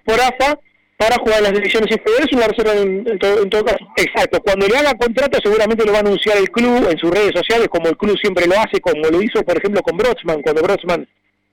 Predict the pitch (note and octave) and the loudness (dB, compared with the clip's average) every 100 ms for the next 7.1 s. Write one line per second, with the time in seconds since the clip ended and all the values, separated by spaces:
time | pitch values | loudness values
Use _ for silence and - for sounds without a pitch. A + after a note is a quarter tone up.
0 | _ E3+ G3+ A3 A#3 C#4 D#4+ E4 D4+ B3+ | _ -2 0 0 0 0 0 0 -2 0
1 | B3+ C#4 C#4+ D4+ C#4+ A3 G#3 G3+ C4 A3+ | 0 -2 -2 -2 0 0 -2 0 0 2
2 | G#3 G3 D#3+ - C#3+ B2+ - _ - C4 | 2 2 0 -2 -4 -4 -10 _ -2 0
3 | A#3 C4+ A#3+ A3 F3 - F#3 - D4 D4 | 2 2 2 2 0 -4 -6 -2 0 0
4 | - - _ - C4+ E4 D#4 D4+ D4+ - | -2 -10 _ -4 0 2 2 0 -2 -8
5 | _ _ F#3 F#3+ - C#4+ A#3 G#3+ C#4+ C#4 | _ _ -4 -4 -4 -2 0 0 0 -2
6 | B3 A3+ C4 B3+ G3 G#3+ G3+ D#4 D#4+ D#4 | -2 -2 -2 -2 -2 0 2 2 0 -2